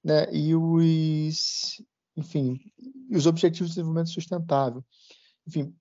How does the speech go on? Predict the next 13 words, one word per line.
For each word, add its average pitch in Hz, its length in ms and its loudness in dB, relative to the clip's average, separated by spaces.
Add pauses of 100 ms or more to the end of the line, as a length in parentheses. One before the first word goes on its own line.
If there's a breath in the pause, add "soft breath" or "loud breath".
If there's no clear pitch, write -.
é, 156 440 4
Lucas, 180 500 2
eu 180 80 4
vou 196 140 2
deixar, 202 460 2
caso 214 260 -2
você 214 200 -2
queira 170 340 2
reformular 170 560 0
essa 170 160 -6
pergunta 143 760 -6
e, 131 520 -6
enfim, 127 360 -10